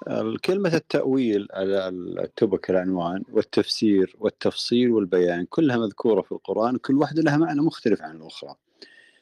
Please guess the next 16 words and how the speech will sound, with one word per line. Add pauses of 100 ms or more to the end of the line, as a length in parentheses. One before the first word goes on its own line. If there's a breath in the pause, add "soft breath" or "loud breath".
(160 soft breath)
مثل
كلمة (120)
قتل
ونحر
وذبح، (100)
كلها
مذكورة
في
القرآن،
كل
واحدة
لها
معنى
مختلف
عن
الأخرى.